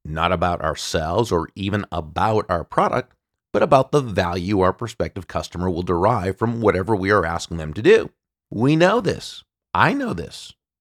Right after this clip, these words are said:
Yet, whenever going through the first draft of a sales letter I've written, it's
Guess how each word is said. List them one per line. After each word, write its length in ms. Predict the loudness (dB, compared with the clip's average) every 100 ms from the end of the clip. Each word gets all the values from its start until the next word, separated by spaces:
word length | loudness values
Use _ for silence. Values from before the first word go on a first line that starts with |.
| _
Yet, 400 | 0 4 4 2 -4
whenever 320 | 0 2 2
going 320 | 4 2 0
through 160 | -2 -4
the 80 |
first 400 | -2 0 0 0
draft 340 | 0 2 0 -4
of 80 | -4
a 80 |
sales 460 | -4 2 4 4 2
letter 340 | -2 0 0
I've 120 | 0 -2
written, 400 | -6 -6 -10 -10 _ _
it's 320 | -2 -2 -4